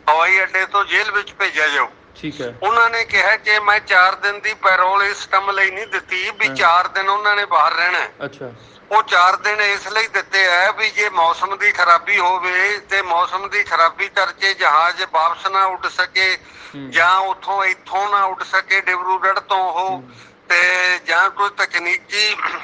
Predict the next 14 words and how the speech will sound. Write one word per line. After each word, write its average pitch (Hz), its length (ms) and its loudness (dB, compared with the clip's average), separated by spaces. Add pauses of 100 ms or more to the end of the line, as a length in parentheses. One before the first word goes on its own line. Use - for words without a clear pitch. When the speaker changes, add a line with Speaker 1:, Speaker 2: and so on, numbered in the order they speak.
(100)
Speaker 1:
ਜਿਹੜਾ 180 340 2
ਹੈ, 170 160 0
ਉਹ 180 100 0
ਨੁਕਸ 165 320 -4
ਪੈ 185 280 0
ਜੇ 185 420 0
ਹੈਲੀਕਾਪਟਰ 180 640 -2
ਦੇ 180 200 -2
ਵਿੱਚ 170 260 -8
ਜਾਂ 180 260 0
ਹਵਾਈ 160 260 -2
ਜਹਾਜ਼ 165 440 -4
ਦੇ 180 160 -6
ਵਿੱਚ 175 420 -6